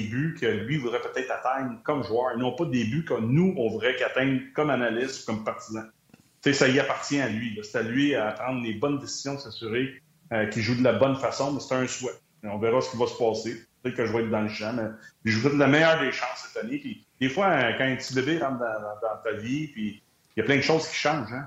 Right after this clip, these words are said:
Puis des fois, ça va, tu sais, tu, tu reviens à la maison, puis t'as un bébé, euh, là, c'est encore le stress de performer, là, c'est toujours là. C'est le hockey vingt-quatre heures sur vingt-quatre, mais des fois, ça peut peut-être changer ta façon de,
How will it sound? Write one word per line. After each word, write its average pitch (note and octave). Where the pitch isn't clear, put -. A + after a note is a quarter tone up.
Puis G#2+
des A2
fois, C#3
ça B2
va, G#2+
tu A2
sais, C3+
tu, A#2
tu -
reviens A#2+
à C3
la B2+
maison, A#2+
puis C#3
t'as A#2+
un A2
bébé, A#2+
euh, G2
là, A2
c'est -
encore A2
le C#3+
stress B2+
de B2
performer, A#2+
là, C3
c'est G#2+
toujours B2+
là. A2+
C'est A2
le G#2+
hockey G#2
vingt-quatre A2+
heures A#2
sur -
vingt-quatre, A2
mais A#2
des A2+
fois, C#3
ça -
peut C3+
peut-être D#3+
changer C#3+
ta C3+
façon C#3
de, G#2+